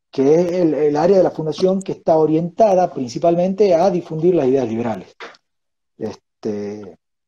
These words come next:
y, y lo, y justamente lo tomamos a Alberto como ejemplo por estas cosas que vos decías, ¿no?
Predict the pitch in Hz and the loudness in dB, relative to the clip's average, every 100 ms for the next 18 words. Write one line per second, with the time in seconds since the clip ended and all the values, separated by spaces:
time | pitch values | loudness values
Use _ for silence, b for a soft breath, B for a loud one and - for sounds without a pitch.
0 | _ _ _ - 139 131 135 - 165 160 | _ _ _ -8 -4 -4 -4 -4 0 0
1 | 139 160 156 139 - 202 220 220 233 190 | 0 -4 -6 -8 -6 -2 2 2 4 4
2 | 147 - 151 175 202 196 - 160 175 202 | 2 0 0 2 2 0 0 2 4 2
3 | 185 - 190 - 123 135 175 185 208 - | 0 0 -2 -2 -8 -4 -2 2 0 0
4 | 143 165 - - - 180 196 - 131 139 | -4 -4 -4 -8 -6 -6 -4 -6 -4 -2
5 | 151 143 190 147 110 123 165 | 0 -2 -2 -2 -2 -8 -8